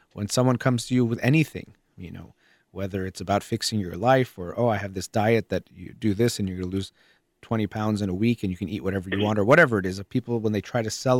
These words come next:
Speaker 1: us false hope or they try to tell us something that seems too good to be true, as much as we wanna believe it 'cause it can feel good and it taps into some of our magical thinking, which can come in from our childhood, especially if we have some trauma in childhood, we have to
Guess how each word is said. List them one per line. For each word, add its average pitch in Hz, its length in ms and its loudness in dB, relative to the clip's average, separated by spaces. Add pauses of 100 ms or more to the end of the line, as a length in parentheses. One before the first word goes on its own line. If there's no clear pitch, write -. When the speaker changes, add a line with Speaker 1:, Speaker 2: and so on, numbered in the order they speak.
Speaker 1:
us - 120 -4
false 127 460 2 (160)
hope 147 260 2 (400)
or 98 100 -16
they 98 100 -6
try 110 180 -4
to 104 80 -2
tell 113 260 -4
us 107 80 -4
something 120 380 -2
that 104 160 -4 (180)
seems 143 380 2
too - 260 2
good 127 120 2
to 123 100 -4
be 117 120 2 (140)
true, 143 200 4 (420)
as 104 180 -6
much 131 140 0
as 110 100 -6
we 110 140 0
wanna 113 140 2 (120)
believe 117 280 2
it 131 100 0
'cause 110 180 -2
it 104 60 -6
can 98 120 -6 (120)
feel 110 160 2
good 113 260 0
and 110 120 2
it 101 100 -2
taps - 300 -12
into 101 160 -10
some 107 180 -6
of 98 100 -4
our 92 80 -8 (140)
magical 101 320 -6
thinking, 117 420 0
which 104 200 -4
can 92 140 -4 (360)
come 101 260 -2
in 95 140 -8
from 95 240 -8
our 90 80 -6 (120)
childhood, 110 360 -2
especially 98 380 -8
if - 80 -14
we 104 80 -4
have 95 100 -8
some 98 140 -14
trauma 113 340 -4
in 120 120 0
childhood, 127 500 -2 (400)
we 110 160 2
have 120 240 2
to 117 60 -4